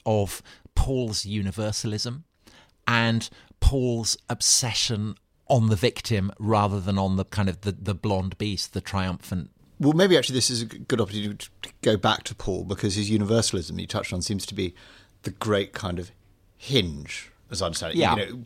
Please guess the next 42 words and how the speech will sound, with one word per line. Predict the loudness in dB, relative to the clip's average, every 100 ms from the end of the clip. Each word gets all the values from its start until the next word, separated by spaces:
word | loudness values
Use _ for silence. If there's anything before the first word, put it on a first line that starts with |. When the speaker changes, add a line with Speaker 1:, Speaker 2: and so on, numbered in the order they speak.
| 0
Speaker 1:
I |
think | 4 6
Speaker 2:
Paul | 6
is, | 6
Speaker 1:
so, |
Speaker 2:
so | 4 2
it's | 2
Speaker 1:
yes. | 2
Speaker 2:
a | 2
kind | 0
of | 0
franchise | -2 0 0 0 -4 -6
extension, | -6 -6 -4 -4
'cause | 0
Speaker 1:
Yes, | 0
Speaker 2:
you | 2
talk | 4 2
Speaker 1:
I |
mean, | 4
Speaker 2:
about | 4
Speaker 1:
I |
mean, | 4
the | 2
Speaker 2:
the | 0
Speaker 1:
thing | -2
is | -4
that | -6 0
Speaker 2:
Jewish | 4 6
Speaker 1:
that | 4
Speaker 2:
monotheism. | 2 0 -2 -2
Speaker 1:
uni-, | 0 2 2
universalism | 2 2 4 2 2 -4 -6 -6
is, | -6 -4 -4
is | -4
very | -2 0 0 0
much | -2 -4 -6 -4
in | -4 -2
the | -4
air | -6 -8 -10
that | -12
Paul | -8 -6 -4
is, | -6